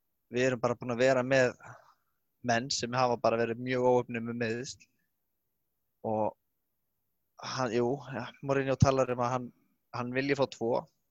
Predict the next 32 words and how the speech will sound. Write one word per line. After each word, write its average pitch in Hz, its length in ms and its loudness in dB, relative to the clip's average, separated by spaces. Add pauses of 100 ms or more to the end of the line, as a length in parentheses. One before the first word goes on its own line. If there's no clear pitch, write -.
(200)
það 120 260 4
er 117 160 0
alveg 113 240 2
augljóslega 120 540 0
hægri 123 300 0
kantur 113 420 -4
og, 107 140 -4 (100)
og - 200 -6 (280)
miðvörður 120 480 -4
og - 80 -10
ég 113 160 -2
held 117 160 -2
að 120 140 -6
miðvörður 117 360 -2
sé 123 140 0
alltaf 117 320 0
að 110 100 -6
fara 117 140 -2
að - 80 -16
trompa 123 360 -2 (580)
hægri 113 220 4
kant - 380 -10 (220)
ef 117 200 -2
hann 110 140 -4
þarf 113 220 0
að 113 80 -2
því 113 120 -2
að, 107 100 -4 (800)
ef 113 140 0
hann 110 120 -4
þarf 117 180 4
að, 110 240 0